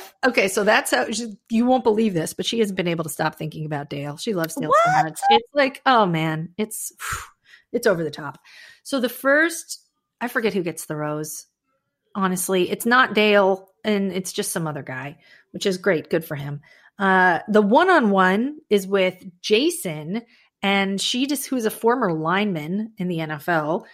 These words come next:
Speaker 2: and she decides they're gonna, like, dive into their demons and, like, do all this, like, emotional therapy work together that starts with them,
Speaker 1: Smart.
Speaker 2: like, writing letters to their younger selves. So he has to, like, do prep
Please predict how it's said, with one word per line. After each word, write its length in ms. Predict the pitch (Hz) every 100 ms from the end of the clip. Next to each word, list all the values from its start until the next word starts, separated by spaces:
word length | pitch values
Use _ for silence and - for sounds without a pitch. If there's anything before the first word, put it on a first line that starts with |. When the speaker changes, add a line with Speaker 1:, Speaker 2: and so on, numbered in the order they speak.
| - -
Speaker 2:
and 120 | 190
she 160 | - 311
decides 400 | 339 262 233 202
they're 160 | 208
gonna, 160 | 214 208
like, 220 | 190 175
dive 360 | 170 185 214 233
into 200 | 226 226
their 200 | 180 165
demons 600 | 160 185 208 170 156 156
and, 120 | 165
like, 180 | 160 160
do 180 | 180 190
all 120 | 190
this, 180 | 190 190
like, 140 | 175
emotional 500 | 160 170 202 190 160
therapy 500 | - 175 208 208 170
work 280 | 160 151 -
together 400 | 156 147 151 151
that 180 | 165 160
starts 400 | - 202 254 226
with 80 | 196
them, 160 | 226
Speaker 1:
Smart. 160 | 202 185
Speaker 2:
like, 180 | 185 _ - - _
writing 640 | 208 180 185 202 226 233 214
letters 500 | 190 190 277 311 -
to 140 | 220
their 460 | 202 190 180 180 - _
younger 480 | 214 190 190 196 196
selves. 760 | - 165 165 220 302 - - - _ _ _ -
So 140 | 233
he 80 | 269
has 100 | 320
to, 120 | 359
like, 180 | 339 180
do 260 | 214 226
prep 480 | 220 - 214 202 -